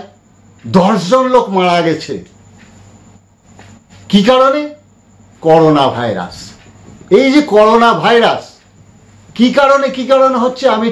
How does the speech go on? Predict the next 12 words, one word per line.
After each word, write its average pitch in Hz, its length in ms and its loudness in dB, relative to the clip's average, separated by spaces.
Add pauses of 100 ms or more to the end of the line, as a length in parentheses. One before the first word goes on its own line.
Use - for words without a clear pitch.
টেলিভিশন 202 540 0
দেখছি, 185 340 -4 (600)
ভিডিও 180 480 2
দেখছি, 196 420 0 (640)
YouTube 226 560 2
চ্যানেল 208 320 4
দেখছি, 190 360 0 (560)
অমুক 214 260 2 (100)
জায়গায় 214 300 2
অমুক 196 160 2 (100)
জিনিস 190 320 2
হয়েছে, 190 260 0